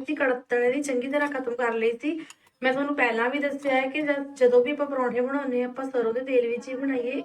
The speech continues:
ਇਹ, ਇਹਦੇ ਨਾਲ ਜਿਹੜੇ ਗਲੇ ਵਗੈਰਾ ਆਪਣੇ ਖਰਾਬ ਨਹੀਂ ਹੁੰਦੇ ਹੈਗੇ। ਬਾਕੀ ਤੁਹਾਡੀ ਆਪਣੀ ਚੁਆਇਸ ਹੈ, ਜੋ ਤੁਸੀਂ ਵਰਤਦੇ ਹੋ ਤੁਸੀਂ ਉਹਦੇ ਨਾਲ ਪਰਾਂਠੇ ਬਣਾ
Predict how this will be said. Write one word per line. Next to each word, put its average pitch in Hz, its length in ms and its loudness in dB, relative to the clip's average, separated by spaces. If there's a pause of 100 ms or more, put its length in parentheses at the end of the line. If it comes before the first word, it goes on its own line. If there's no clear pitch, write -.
ਇਹ, 254 400 2 (800)
ਇਹਦੇ 247 220 6
ਨਾਲ 254 300 6
ਜਿਹੜੇ 262 200 4
ਗਲੇ 240 280 6
ਵਗੈਰਾ 233 340 2
ਆਪਣੇ 240 240 0
ਖਰਾਬ 226 340 0
ਨਹੀਂ 220 340 0
ਹੁੰਦੇ 262 320 2
ਹੈਗੇ। 254 340 0 (960)
ਬਾਕੀ 247 300 0
ਤੁਹਾਡੀ 277 300 4
ਆਪਣੀ 254 240 4
ਚੁਆਇਸ 262 460 2
ਹੈ, 294 60 4
ਜੋ 247 220 6
ਤੁਸੀਂ 247 320 0
ਵਰਤਦੇ 226 440 2
ਹੋ 262 60 0
ਤੁਸੀਂ 269 260 0
ਉਹਦੇ 220 220 4
ਨਾਲ 247 180 -2
ਪਰਾਂਠੇ 247 380 0
ਬਣਾ 269 260 2